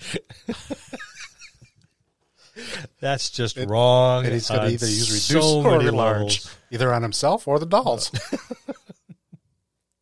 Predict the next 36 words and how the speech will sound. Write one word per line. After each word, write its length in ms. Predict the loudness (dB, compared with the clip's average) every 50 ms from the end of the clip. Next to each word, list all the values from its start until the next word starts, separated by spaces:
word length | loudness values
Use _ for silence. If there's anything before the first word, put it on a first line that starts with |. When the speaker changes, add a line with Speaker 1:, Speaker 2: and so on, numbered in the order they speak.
| _ -4
Speaker 1:
This, 200 | -2 -2 -2 -4 -8 -4
this 300 | -2 -2 0 0 0 2
went 200 | 2 2 2 2
south 600 | -2 -2 -2 -2 0 0 2 2 0 -2 -6 -8
quick. 280 | -4 -2 -2 -2 -2 -4 _ _ _ _ _ _ _ _ -4
Lou, 140 | -2 0 2
Speaker 2:
Thank 240 | 4 2 4 4 6
you, 100 | 6 8
Lou. 400 | 8 8 8 8 6 6 4 2 0 0 2 4 4 4
<laughs> 320 | 4 4 2 0 2 0 -2
Speaker 1:
Lou 120 | -4 -2
can't 260 | 0 2 2 4 4
be 140 | 4 2 2
trusted. 520 | 2 4 6 6 6 4 2 -2 -4 -2 0
This, 180 | 0 0 2 0
and 180 | 0 0 2
this, 220 | 2 0 0 -2 -4 -6 -6
and 80 | -6 -4
this 200 | -4 0 2 4
Speaker 2:
He's 160 | 6 6 6
Speaker 1:
is 60 | 6 6
why 60 | 6
Speaker 2:
supposed 280 | 6 8 8 6 6 4
to 40 | 2
be 100 | 2 4
directing 420 | 6 8 8 8 6 4 2 4
Speaker 1:
Yeah, 100 | 4 4
Speaker 2:
us. 340 | 4 4 2 0 -4 -4 -4
Speaker 1:
Lou 220 | -4 -2 -2 -2
cannot 380 | -2 -2 -2 0 0 0 -2 -2
be 100 | -6 -8
trusted 480 | -6 -2 -2 0 0 -2 -4 -8 -8 -6
with 160 | -6 -6 -4
this 180 | -4 -6 -4
type 260 | -2 -2 -2 -2 -4 -8
of 140 | -12 -12